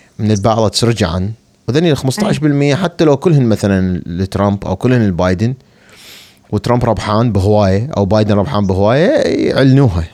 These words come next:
Speaker 1: طبعًا مو الولاية يعلنوها، يعلنوها يعني ال-، القنوات التلفزيونية.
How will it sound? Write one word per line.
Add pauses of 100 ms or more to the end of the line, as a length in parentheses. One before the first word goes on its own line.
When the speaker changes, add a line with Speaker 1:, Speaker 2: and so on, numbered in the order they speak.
(520)
Speaker 1:
طبعًا
مو
الولاية
يعلنوها،
يعلنوها
يعني
ال-،
القنوات
التلفزيونية.